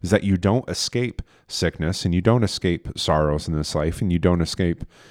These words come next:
all those negative things. You actually get all that. Plus you get joy and you get pleasure and all those things at the same time. You, you have a, you have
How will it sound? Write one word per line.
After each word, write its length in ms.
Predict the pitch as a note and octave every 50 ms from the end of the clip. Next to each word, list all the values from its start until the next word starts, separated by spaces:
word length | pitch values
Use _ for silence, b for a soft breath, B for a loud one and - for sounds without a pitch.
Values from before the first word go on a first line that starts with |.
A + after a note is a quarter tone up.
| b b b b _ _ _ _
all 120 | - G2+
those 220 | A#2+ B2 A2 G2 G2+
negative 320 | F#2 E2+ E2+ D#2 D#2+ D2+
things. 320 | - F2 F2 F2+ F2+ - -
You 80 | F2
actually 520 | - F2+ G2+ - - - G2+ F#2+ F2+ F2 E2
get 280 | - F2 F2+ G2 G2 - -
all 160 | F2+ E2 E2
that. 300 | D#2 D2+ D#2 D#2 D#2+ -
Plus 300 | - - C3+ C3 - -
you 80 | C3 G#2+
get 220 | F#2+ G2 F2+ -
joy 380 | F2 D#2 E2 D#2+ D2+ D2+ D#2 D#2+ E2
and 100 | F2+ F#2+
you 100 | F#2 F2+
get 320 | F2+ F#2+ F2+ E2 - - - b b b b b b b b b -
pleasure 540 | - - F2 D#2+ D#2 D2+ D#2+ D#2+ D#2 D#2 D#2+
and 100 | D#2+ D#2+
all 160 | C#2+ D2 D#2+
those 240 | D2+ D#2+ D#2 - -
things 260 | - E2 D#2+ D#2+ D2
at 80 | D2 -
the 80 | -
same 280 | D2 - E2+ D#2+ D2+ D2
time. 440 | - G#2 G2 E2+ D2+ C#2 C2 C2+ - _ -
You, 420 | F2+ F2 F2+ F2+ F2 E2+ E2 D#2+ b b b b b b b b
you 160 | - F2+ F#2 E2+
have 420 | D2+ E2 F#2 F2 F2 F2 E2 - - -
a, 240 | E2+ E2+ E2 E2 -
you 160 | - F2+ F2+
have 360 | E2+ D#2+ F2+ E2+ E2 D#2+ -